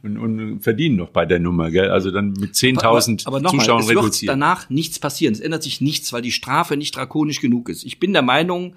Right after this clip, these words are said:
Speaker 2: jetzt kommt's unpopulär, das stehe ich aber dazu, da muss man so einem Verein, und die Bochumer, die sind mir wirklich nah und ich schätze die sehr, da muss man so einem Verein mal fünf Punkte abziehen, dann kämpft er gegen den Abstieg, dann haben die Fans nämlich mal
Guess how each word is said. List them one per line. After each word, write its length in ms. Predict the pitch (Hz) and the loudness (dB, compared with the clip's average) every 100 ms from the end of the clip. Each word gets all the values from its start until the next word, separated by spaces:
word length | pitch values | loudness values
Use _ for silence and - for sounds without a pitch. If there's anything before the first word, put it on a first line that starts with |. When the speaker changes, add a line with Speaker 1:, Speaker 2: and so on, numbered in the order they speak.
| _ | _
Speaker 2:
jetzt 160 | - 117 | -12 -6
kommt's 200 | 135 131 | -4 -2
unpopulär, 240 | 190 190 175 147 151 151 | 0 0 2 2 2 0
das 140 | 135 107 | -2 -2
stehe 180 | 170 180 | 2 2
ich 80 | |
aber 160 | 160 135 | 0 -4
dazu, 400 | 127 - 143 139 - - | -4 -6 -8 -8 -14 -10
da 100 | - | 2
muss 220 | 135 208 208 | 6 6 4
man 120 | 160 | 2
so 100 | 147 | 4
einem 200 | 135 120 | 4 2
Verein, 600 | - 107 139 185 190 233 _ | 2 2 4 2 -2 -12 _
und 120 | - 123 | -8 -6
die 60 | |
Bochumer, 320 | 135 147 127 | -4 -2 2
die 100 | 120 | 0
sind 200 | 120 131 | 0 -2
mir 120 | 113 113 | 0 0
wirklich 280 | 180 175 | -2 -4
nah 160 | 160 139 | 0 0
und 80 | 131 | 0
ich 80 | 113 | 0
schätze 240 | 151 - | -2 -2
die 100 | 123 | -6
sehr, 380 | 113 127 135 156 - - | -4 0 0 0 -14 -2
da 80 | 131 | 2
muss 120 | 180 | 2
man 80 | 160 | 2
so 60 | 151 | 2
einem 140 | 147 | 2
Verein 200 | 135 143 | 0 0
mal 80 | 143 | -2
fünf 200 | 180 160 | -4 -6
Punkte 240 | 151 127 | -8 -6
abziehen, 280 | 127 - 151 | -8 -6 -6
dann 100 | 123 | -4
kämpft 200 | 143 131 | -4 -4
er 60 | 117 | -6
gegen 180 | 117 | -2
den 40 | 113 | -2
Abstieg, 320 | 135 - 143 | -4 -10 -8
dann 120 | 120 | -4
haben 120 | 127 | -2
die 80 | 123 | -2
Fans 360 | 110 156 160 - | 0 0 0 -2
nämlich 300 | 135 135 135 | -2 -2 -2
mal 320 | 120 120 123 | -2 -4 -8